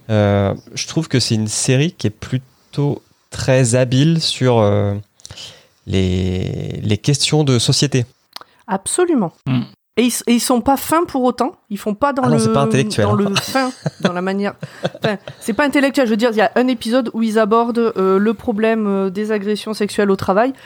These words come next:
Speaker 2: Le,
Speaker 1: Mm.
Speaker 2: l'épisode parle de ça. Il y a aucun, euh, c'est, c'est pas fait par en dessous, par des messages secrets, mais
Speaker 1: Mm.
Speaker 2: c'est bien fait.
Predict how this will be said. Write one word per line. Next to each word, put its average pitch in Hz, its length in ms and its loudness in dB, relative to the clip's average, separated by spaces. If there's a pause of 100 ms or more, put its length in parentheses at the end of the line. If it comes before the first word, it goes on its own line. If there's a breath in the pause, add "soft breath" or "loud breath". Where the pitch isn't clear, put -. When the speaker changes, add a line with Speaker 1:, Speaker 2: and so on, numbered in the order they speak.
(200 loud breath)
Speaker 2:
Le, 196 320 2
Speaker 1:
Mm. - 140 -14
Speaker 2:
l'épisode 233 540 2
parle 214 180 2
de 233 100 2
ça. 208 180 2
Il 190 60 0
y 170 40 4
a 160 160 -2
aucun, 240 480 2
euh, 202 220 4 (180 loud breath)
c'est, - 160 -4
c'est 220 140 -2
pas 247 120 2
fait 269 160 0
par 226 240 0
en 220 120 2
dessous, 247 260 -4
par 226 160 0
des 196 100 2
messages 202 320 0
secrets, 208 220 -4
mais 175 120 0
Speaker 1:
Mm. 147 60 2
Speaker 2:
c'est 214 200 -4 (680 loud breath)
bien 226 200 0
fait. 196 240 -2